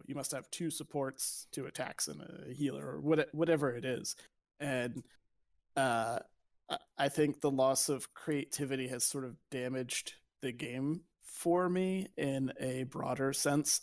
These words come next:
I still love playing it with friends and doing kitchen table Magic, and I still buy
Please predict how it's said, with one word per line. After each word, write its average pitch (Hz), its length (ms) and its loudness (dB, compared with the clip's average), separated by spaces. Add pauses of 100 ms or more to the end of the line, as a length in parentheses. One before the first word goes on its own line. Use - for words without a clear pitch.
I 156 60 2
still 180 260 6
love 139 260 2
playing 143 340 2
it 156 180 2
with 147 120 -4
friends 143 340 0
and 139 100 -2
doing 123 160 -2
kitchen 139 280 -4
table 135 280 -2
Magic, 143 440 -4 (440)
and 139 140 4
I 127 80 4
still 135 420 6
buy 127 580 0